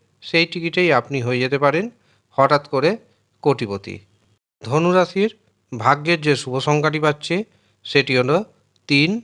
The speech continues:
এবং সাত। এই হচ্ছে সৌভাগ্যশালী তিন রাশি,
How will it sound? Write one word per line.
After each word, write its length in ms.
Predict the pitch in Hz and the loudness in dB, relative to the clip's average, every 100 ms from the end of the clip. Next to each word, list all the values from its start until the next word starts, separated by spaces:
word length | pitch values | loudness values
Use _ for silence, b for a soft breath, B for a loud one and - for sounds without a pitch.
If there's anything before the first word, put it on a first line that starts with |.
| _ _ - | _ _ -4
এবং 280 | 127 123 143 220 _ _ - | 2 2 2 -2 _ _ -14
সাত। 380 | - 143 98 - _ _ _ _ _ - | -2 2 2 -2 _ _ _ _ _ 0
এই 160 | 147 170 | 2 4
হচ্ছে 340 | 165 - 185 220 - _ _ - | 0 -4 -4 -4 -6 _ _ -8
সৌভাগ্যশালী 840 | - 147 127 143 143 135 147 185 226 _ _ _ _ | 2 2 4 2 0 -2 -2 -2 -4 _ _ _ _
তিন 180 | 170 170 139 | 0 2 4
রাশি, 360 | 117 101 107 | 2 0 -10